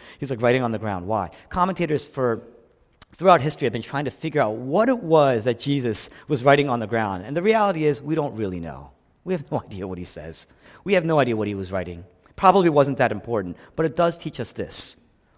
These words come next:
One, this story happened.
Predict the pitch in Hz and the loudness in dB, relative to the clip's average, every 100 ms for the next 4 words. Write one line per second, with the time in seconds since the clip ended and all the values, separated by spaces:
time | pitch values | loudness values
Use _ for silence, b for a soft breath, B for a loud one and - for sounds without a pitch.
0 | - 147 165 98 104 - _ b b b | -6 0 0 0 -6 -14 _ b b b
1 | b b - 147 - 143 117 110 107 110 | b b -8 -6 -4 -2 -2 -2 -4 -10
2 | _ - 113 104 73 71 | _ -14 -10 -8 -10 -20